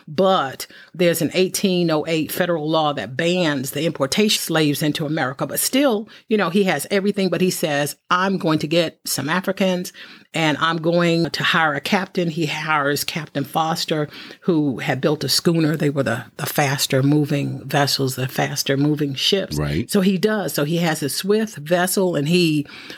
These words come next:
Speaker 1: uh, has the, the ship fitted so that he can, he can get Africans.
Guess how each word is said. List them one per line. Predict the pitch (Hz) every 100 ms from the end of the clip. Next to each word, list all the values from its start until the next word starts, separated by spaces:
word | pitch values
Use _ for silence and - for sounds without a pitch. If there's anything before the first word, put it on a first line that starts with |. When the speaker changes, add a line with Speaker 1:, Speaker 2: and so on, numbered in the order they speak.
| -
Speaker 1:
uh, | 160 131
has | 139 190 180 175 170
the, | 156 135
the | 147
ship | 143 - 170 -
fitted | - 220 208 202 -
so | 156
that | 151 135
he | 175
can, | 165 135 -
he | - 170
can | 147 135
get | 127 156 156 -
Africans. | 170 175 180 185 165 170